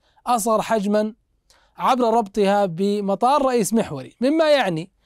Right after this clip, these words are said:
أن نقل المسافرين والحمولة مشحونة متجهة إلى م-، من مطار صغير إلى آخر إلى طائرة أخرى في مطار أكبر حجم كي يتمكنوا من الوصول إلى الوجهة المقصودة. إذا لدينا أكثر من وجهة، لدينا أكثر من ربط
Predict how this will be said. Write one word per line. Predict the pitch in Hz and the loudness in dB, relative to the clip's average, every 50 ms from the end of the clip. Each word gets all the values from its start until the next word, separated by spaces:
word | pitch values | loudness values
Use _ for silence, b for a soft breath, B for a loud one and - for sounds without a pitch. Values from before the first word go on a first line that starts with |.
| b b b b b | b b b b b
أن | 220 226 247 | -2 0 2
نقل | 254 294 262 269 | 2 0 0 0
المسافرين | 262 254 233 254 247 202 254 262 240 | 0 2 2 2 2 2 2 2 2
والحمولة | 226 226 185 - 240 240 269 302 320 320 294 | 2 2 0 2 2 2 2 4 4 4 2
مشحونة | 294 247 - - 254 254 233 220 220 | 2 0 0 0 0 0 2 2 2
متجهة | 220 208 - 269 262 233 247 | 0 0 -2 -2 0 2 2
إلى | 240 233 | 2 2
م-، | 233 226 240 233 B B B B B B | 2 0 0 -2 B B B B B B
من | 233 254 | 2 2
مطار | 240 254 - - 277 269 254 | 2 2 2 2 2 2 2
صغير | 202 - 247 240 247 247 226 | 2 0 0 2 2 2 0
إلى | 190 175 214 220 | 0 0 -2 0
آخر | 220 240 277 294 262 285 320 330 311 - _ _ _ _ _ _ - - | 0 2 0 0 2 2 2 2 2 -2 _ _ _ _ _ _ -4 -2
إلى | 214 220 214 | 0 0 2
طائرة | 202 254 254 226 226 220 190 262 | 2 2 2 4 2 0 0 0
أخرى | 285 - - 302 302 302 277 | -2 0 0 0 2 0 0
في | - - 240 | -2 -2 -2
مطار | 214 208 214 - 240 233 214 - 247 | -2 -2 0 0 0 0 0 -2 -4
أكبر | 269 - - 202 226 202 | -4 -4 -2 -4 -4 -2
حجم | 151 - 233 196 226 233 226 _ _ _ _ - | -2 -2 -2 -2 -2 -2 -4 _ _ _ _ -6
كي | - 247 247 226 | -4 -2 0 0
يتمكنوا | 202 - 208 208 214 - - 214 208 208 208 208 | 0 -2 0 -2 -2 -2 -2 -2 -2 0 -2 -2
من | 196 190 | -4 -4
الوصول | 185 180 180 180 160 - 220 208 208 208 208 196 _ _ _ _ _ _ - | -6 -6 -6 -6 -6 -2 0 0 0 0 -2 -4 _ _ _ _ _ _ -4
إلى | 190 180 185 | 0 0 0
الوجهة | 180 175 175 196 190 160 170 175 185 185 175 _ _ _ _ _ _ _ _ _ _ _ - - | 2 2 0 0 0 0 0 -2 -2 -2 -6 _ _ _ _ _ _ _ _ _ _ _ -6 -2
المقصودة. | 226 240 220 190 180 - - - 156 135 131 - - | -2 0 0 0 -2 -4 -6 -6 -8 -8 -8 -8 -6
إذا | 226 214 226 | -2 0 2
لدينا | 226 233 247 269 262 247 247 - | 2 2 2 0 0 0 0 -2
أكثر | 254 - - 262 240 | -2 -2 -2 0 0
من | 214 214 214 | 0 2 2
وجهة، | 233 269 262 277 302 339 320 - - | 0 2 2 2 2 2 0 -2 -4
لدينا | - 202 226 240 240 240 247 254 | -2 0 0 2 2 2 0 0
أكثر | 269 - - 254 233 | -2 -2 -2 -2 0
من | 220 | 0
ربط | 220 214 254 262 254 214 - - | 0 2 0 0 -2 -2 -6 -16